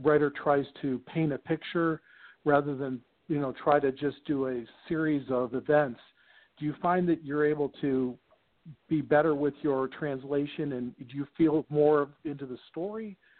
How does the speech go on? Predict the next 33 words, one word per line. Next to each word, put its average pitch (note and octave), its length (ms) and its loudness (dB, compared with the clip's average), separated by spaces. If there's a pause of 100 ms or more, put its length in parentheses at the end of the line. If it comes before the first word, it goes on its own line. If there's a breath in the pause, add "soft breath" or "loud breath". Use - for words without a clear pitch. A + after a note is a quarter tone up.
(220 soft breath)
or C#3+ 300 2
are C#3+ 140 -2
you, D3+ 360 -4 (100)
do C#3 60 -16
you D3 220 -6
find D#3 240 2
that C#3 120 0
it C3 80 -6
really C#3+ 180 0
doesn't C3+ 320 0
matter? C3+ 220 0
You, C#3 200 -2 (100)
you C3+ 140 -6 (120)
sort C#3 160 2
of B2+ 180 -2 (640 soft breath)
emote C#3+ 380 6
it C3 140 -2 (120)
based C#3 320 -6
on C3+ 160 -4
what C#3+ 180 -6
you C3+ 140 -12
read C#3 280 -6
and B2 140 -6
what C#3 200 -8
you B2+ 180 -8
think C3 220 -6
you, B2 280 -2 (280)
you D3 100 2
know, B2+ 140 4
basically C3 380 0
what C3 200 2
you C#3 60 2
think's C3+ 260 -2